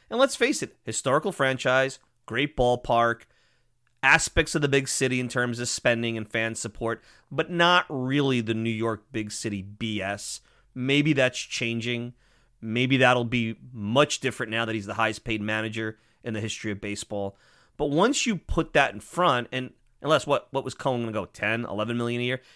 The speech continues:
You're gonna start to pay a manager like a, you know, pseudo closer or a, uh, high-end middle reliever, or now you're getting into, uh, low-end starting pitching territory,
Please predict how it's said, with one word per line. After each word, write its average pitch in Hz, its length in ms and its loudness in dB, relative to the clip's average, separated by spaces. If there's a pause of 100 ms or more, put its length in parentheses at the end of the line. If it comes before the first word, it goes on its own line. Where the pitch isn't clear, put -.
You're 127 140 -2
gonna 120 80 -2
start 127 240 -2
to 104 80 -8
pay 117 240 -2
a 113 60 0
manager 120 540 -2
like 104 460 -2
a, 92 380 -10
you 101 100 -12
know, 95 120 -12
pseudo 117 640 -2 (680)
closer 170 640 0 (500)
or 98 320 -6
a, 87 320 -14 (300)
uh, 64 140 -12 (280)
high-end 143 560 4
middle 139 200 4
reliever, 131 520 2
or 107 160 -2
now 117 180 2
you're 139 140 0
getting 117 260 -4
into, 101 340 -8 (440)
uh, - 200 -8
low-end 139 520 0
starting 120 380 0
pitching 202 480 -8
territory, 202 800 0